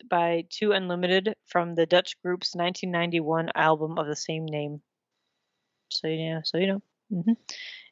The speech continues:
And a couple more here. The announcer heard saying, "Are you ready to rumble?"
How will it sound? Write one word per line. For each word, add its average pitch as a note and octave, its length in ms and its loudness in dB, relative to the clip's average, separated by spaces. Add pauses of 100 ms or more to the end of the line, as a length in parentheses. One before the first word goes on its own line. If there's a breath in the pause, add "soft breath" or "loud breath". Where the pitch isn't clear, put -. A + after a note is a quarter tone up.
(120)
And F#3 320 6
a - 20 -2
couple A#3 280 0
more F3 200 2
here. G3+ 300 2 (800)
The G#3+ 100 6
announcer G3 460 4
heard F#3+ 320 2
saying, F#3 400 2
"Are F#3 80 2
you F#3 160 0
ready F3 220 0
to F3 100 2
rumble?" F3 440 0